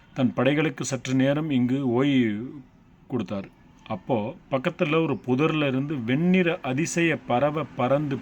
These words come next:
போறத பார்த்தார். மன்னன் இந்த பறவையின் மேல ஆசை கொண்டு அம்பு எய்தினாரு. ஆனால் பறவை தப்பி போயிருச்சு. சில நாட்கள் கழித்து மன்னன் மீண்டும் அந்த வழியாக சென்றபோது முன்பு பார்த்த அதே பறவை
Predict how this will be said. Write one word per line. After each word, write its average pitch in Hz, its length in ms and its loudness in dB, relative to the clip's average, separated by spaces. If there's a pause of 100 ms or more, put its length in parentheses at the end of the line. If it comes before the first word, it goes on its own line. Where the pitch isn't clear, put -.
போறத 117 600 -2
பார்த்தார். 98 340 -6 (880)
மன்னன் 135 300 4
இந்த 123 160 4
பறவையின் 135 600 2
மேல 120 580 2 (320)
ஆசை 143 340 0
கொண்டு 120 340 0
அம்பு 131 320 2
எய்தினாரு. 107 720 -2 (160)
ஆனால் 127 360 2
பறவை 120 600 -2 (100)
தப்பி 110 600 -2
போயிருச்சு. 101 400 -8 (600)
சில 143 300 2
நாட்கள் 147 400 2
கழித்து 131 420 0
மன்னன் 127 580 2
மீண்டும் 165 540 2
அந்த 123 220 2
வழியாக 127 380 2
சென்றபோது 120 680 -4 (140)
முன்பு 151 280 0
பார்த்த 147 360 4
அதே 135 280 2
பறவை 127 640 2